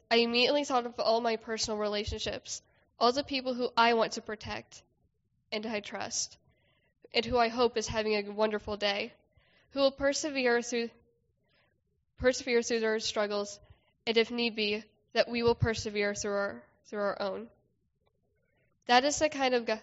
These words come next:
love God wants, has for us, and he wants the kind of relationship with us as well. A friendship that, that you, that you want to protect and trust in, one that always hopes, and only then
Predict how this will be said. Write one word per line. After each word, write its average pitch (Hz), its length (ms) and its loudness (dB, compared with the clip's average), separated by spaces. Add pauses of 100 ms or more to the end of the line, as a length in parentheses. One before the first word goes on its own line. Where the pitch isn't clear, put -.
(140)
love 214 320 2
God 202 280 0
wants, 202 400 -4 (420)
has 208 300 0
for - 200 -4
us, - 360 -6 (460)
and 220 360 -2
he 247 200 -2
wants 226 300 2
the 226 80 -2
kind 214 240 -2
of 214 100 -6
relationship - 1080 -6 (160)
with 208 160 -6
us 208 280 -4
as 202 240 -10
well. 214 300 -4 (1700)
A 247 100 0
friendship 269 460 2
that, 254 180 2 (240)
that 226 140 -2
you, 226 200 -2 (200)
that 220 140 -6
you 233 200 -6
want 208 200 -2
to - 100 -14
protect - 560 -12 (280)
and 226 100 -4
trust 214 380 -4
in, 208 220 -4 (240)
one 220 160 0
that 220 140 -2
always 220 320 0
hopes, 208 500 -8 (180)
and 208 200 -8
only 220 240 0
then 202 300 -4